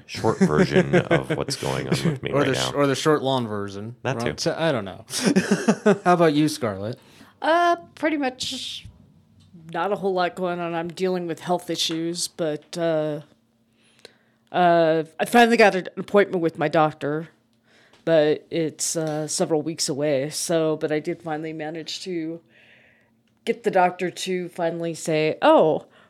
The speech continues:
Speaker 3: well, we're gonna cut off your medication if you don't come see us, but you can't come see us 'cause we don't have any appointments."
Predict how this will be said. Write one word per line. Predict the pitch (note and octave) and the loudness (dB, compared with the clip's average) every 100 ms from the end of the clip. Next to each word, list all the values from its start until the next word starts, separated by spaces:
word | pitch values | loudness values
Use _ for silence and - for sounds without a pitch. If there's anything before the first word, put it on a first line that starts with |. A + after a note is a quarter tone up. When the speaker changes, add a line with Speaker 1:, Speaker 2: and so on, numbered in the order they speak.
| _ | _
Speaker 3:
well, | - G#3 B3+ B3 - _ _ - | 4 6 6 0 -12 _ _ -8
we're | - | 2
gonna | D4 B3+ | 4 4
cut | A3+ B3+ | 4 6
off | A#3 A#3 | 6 4
your | G#3+ | -2
medication | G3 G3+ G3 C4 C#4+ B3 F#3 | 0 0 2 2 2 0 -2
if | F#3 | -2
you | F#3+ | -2
don't | G3 | -2
come | F#3+ F#3+ | -2 -6
see | - - A#3+ | -4 0 4
us, | F3 E3 F#3+ - - - _ _ _ _ _ _ _ | 4 2 -2 -8 -12 -14 _ _ _ _ _ _ _
but | G3+ G3+ F#3 - _ _ _ _ _ _ _ _ _ _ _ _ _ - | 6 8 6 2 _ _ _ _ _ _ _ _ _ _ _ _ _ -12
you | G#3 | 0
can't | C4+ B3+ | 4 4
come | A#3 G3 | 0 -4
see | C#4 C#4 | 2 4
us | B3 | 2
'cause | - F#3 | -2 -2
we | G3 | 0
don't | F#3 | 2
have | F3+ F3+ | 2 2
any | F3 | 0
appointments." | E3+ G#3+ G#3+ G#3 E2+ - - - | -2 -2 -2 -4 -10 -14 -12 -12